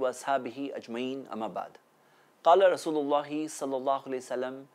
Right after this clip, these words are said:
نعمتانی مغبون کثیر من الناس، الصحت والفراغ، رواہ بخاری۔ میرے بھائی اور میری بہنیں،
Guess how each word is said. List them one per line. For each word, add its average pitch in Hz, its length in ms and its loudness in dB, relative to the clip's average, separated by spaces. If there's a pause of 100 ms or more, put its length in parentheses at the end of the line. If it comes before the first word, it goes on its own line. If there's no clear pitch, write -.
(400)
نعمتانی 139 680 -2 (540)
مغبون 165 840 0
کثیر 151 360 -2
من 120 200 -6
الناس، 98 500 -12 (340)
الصحت 160 520 -4
والفراغ، 147 580 0 (320)
رواہ 120 280 2
بخاری۔ - 380 -10 (800)
میرے 170 160 8
بھائی 202 320 6
اور 175 100 4
میری 165 140 0
بہنیں، 151 440 0